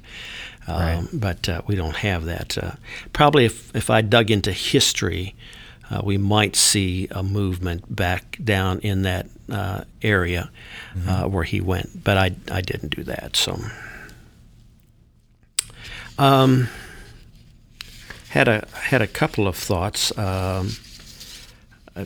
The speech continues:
Speaker 1: one of the, one of the th-, random tracks I took off on for just a bit is, uh, what do we have in the church today that's exclusive to people? And, and, I,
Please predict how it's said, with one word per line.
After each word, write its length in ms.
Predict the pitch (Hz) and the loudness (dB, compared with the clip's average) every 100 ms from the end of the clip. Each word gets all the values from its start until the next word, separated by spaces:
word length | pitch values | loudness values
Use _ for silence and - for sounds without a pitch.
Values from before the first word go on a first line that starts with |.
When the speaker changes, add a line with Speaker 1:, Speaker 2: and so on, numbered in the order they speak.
| - | -8
Speaker 1:
one 340 | - 123 127 117 | -4 4 6 6
of 60 | |
the, 140 | 101 104 | 4 0
one 340 | 240 131 127 | 2 4 6
of 80 | 113 | 6
the 140 | 95 | 4
th-, 360 | 101 - - 117 | -2 -6 -4 0
random 640 | - 113 110 98 92 95 - - - | 4 6 6 6 4 2 -2 -10 0
tracks 380 | - 101 - 107 | 4 4 4 4
I 80 | |
took 240 | 95 113 - | 4 4 6
off 240 | 101 - | 4 4
on 140 | 101 92 | 2 2
for 140 | 104 | 0
just 280 | 98 101 - | 2 2 0
a 60 | |
bit 440 | 90 110 98 - - | 2 4 2 0 -2
is, 420 | 98 90 95 - - - - - - - - - | 0 0 -2 -4 -8 -20 -20 -20 -20 -20 -18 -4
uh, 160 | - - | 0 2
what 300 | 139 147 302 | 4 6 8
do 80 | 302 | 8
we 180 | 220 160 | 6 6
have 880 | 127 113 95 95 110 131 - - - - | 6 6 6 4 2 -2 -6 -10 -12 2
in 200 | 117 113 | 4 6
the 100 | 104 | 4
church 500 | - 135 120 - - | 6 6 4 2 4
today 680 | 110 95 87 92 101 - - - | 4 4 2 0 -2 -6 -12 -2
that's 320 | 113 104 - | 2 4 2
exclusive 1000 | 107 - - 117 110 - 104 98 - - | 2 0 2 4 6 6 4 2 -4 -6
to 100 | 107 | -6
people? 520 | - 101 - - - - - - - - - - - - _ _ _ _ _ _ _ - | -2 -4 -4 -8 -10 -18 -20 -20 -20 -20 -20 -20 -20 -20 _ _ _ _ _ _ _ 0
And, 180 | 101 - - | 0 0 -6
and, 140 | 110 - - | -4 -4 -4
I, 200 | 87 - | -4 -2